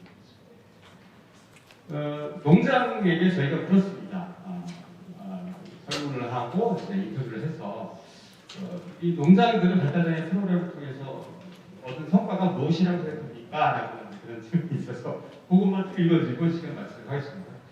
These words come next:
어, 농장에서 이 서로 어울리면서 관계 형성하는 것이 좋았다. 장애 부모님들이 휴식할 수 있는 것이다. 농사 짓는 재미와 수학, 수학의 기쁨을 있었다.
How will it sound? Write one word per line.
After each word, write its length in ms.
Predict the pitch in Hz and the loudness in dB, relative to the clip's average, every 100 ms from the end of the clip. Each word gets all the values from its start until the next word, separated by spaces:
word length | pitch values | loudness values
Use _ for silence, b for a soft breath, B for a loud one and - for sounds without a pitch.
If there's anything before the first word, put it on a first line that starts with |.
| B B B - - | B B B -20 -14
어, 40 | |
농장에서 500 | - 151 170 165 - | -8 2 6 6 4
이 340 | 156 - - - | -4 -6 -8 0
서로 180 | 185 240 | 4 6
어울리면서 680 | 185 131 175 170 170 - - | 6 6 6 4 0 -6 -8
관계 340 | 120 127 127 | -10 -8 -6
형성하는 840 | 131 135 110 104 95 - 110 196 180 | -6 -8 -12 -12 -12 -14 -12 -10 -10
것이 160 | - - | -14 -16
좋았다. 600 | 175 - - - 175 - - - - | -18 -18 -14 -8 -10 -10 -20 -20 -14
장애 540 | 117 127 120 117 107 101 - | -6 -6 -6 -8 -10 -14 -16
부모님들이 500 | 117 110 107 98 - 131 - 165 | -16 -14 -12 -14 -14 -18 -18 -10
휴식할 480 | 190 190 202 190 143 | -8 2 4 6 4
수 60 | - | 0
있는 520 | - - - - - | -8 -14 -16 -18 -18
것이다. 400 | - - 180 - - - - - 101 | -18 -8 -8 -8 -18 -20 -20 -16 -10
농사 300 | 117 135 135 | -2 0 0
짓는 280 | 123 143 | -4 -8
재미와 460 | - 208 208 - 180 | -10 -10 -8 -2 -2
수학, 500 | - 139 131 - - - | -2 -10 -12 -14 -18 -18
수학의 240 | 131 127 | -16 -16
기쁨을 640 | 123 - - 107 139 - - - - - - | -16 -20 -18 -14 -12 -12 -14 -18 -20 -20 -8
있었다. 640 | 196 175 180 - - 175 | -6 -6 -10 -12 -6 -6